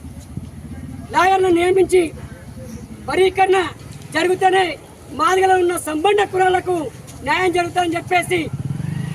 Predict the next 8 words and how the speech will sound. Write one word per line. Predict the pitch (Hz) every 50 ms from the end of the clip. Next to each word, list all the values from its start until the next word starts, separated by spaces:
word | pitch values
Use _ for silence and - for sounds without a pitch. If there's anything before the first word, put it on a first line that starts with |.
| - - - - - - - -
మన | 302 330 359 339 - -
తరపు | 330 349 349 381
నుంచి | 370 370 359 370 370 359 330 285 - - - - - - - -
లాయర్లు | 254 294 320 349 349 359 359
వాదించడం | 330 311 311 311 311 302 320 311 311 294
జరిగింది. | 294 285 269 269 247 220 214 - - - - - - - - - - - - - - - - - 269
ఆ | 302 311
క్రమంలో | - 302 302 330 339 359 349 370 392